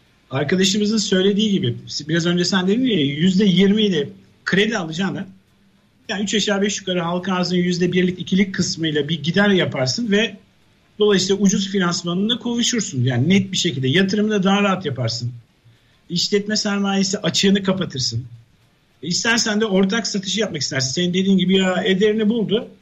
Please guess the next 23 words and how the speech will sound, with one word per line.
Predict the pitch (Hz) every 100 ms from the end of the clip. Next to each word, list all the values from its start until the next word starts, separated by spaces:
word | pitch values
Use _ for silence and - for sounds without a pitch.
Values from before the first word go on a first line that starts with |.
| _ _ -
E, |
tamam, | 175 190 247 220
ben | 240
temettü | 247 240 - 214
de | 190
veririm. | 143 156 240 214
Bu |
işte | 208 196 - 214 208 202 202 - _ _
yatırımcı | 196 214 220 220 208 202
da |
yararlansın. | 202 175 156 139 143 135 226 139 131
Yurt | 220 -
dışından | 226 226 233 226
kredi | - 220 233 208
almak | 220 196 202 220 214
istediğinde | - - 208 202 214 214
de | 202 190 - - _ _ _ _ - 131
rahmetli | - 185 196 190
Sabancı'nın | 185 180 185 180 196
söylediği | 190 190 185 180
bir |
şey | - 208
vardı. | 190 139 123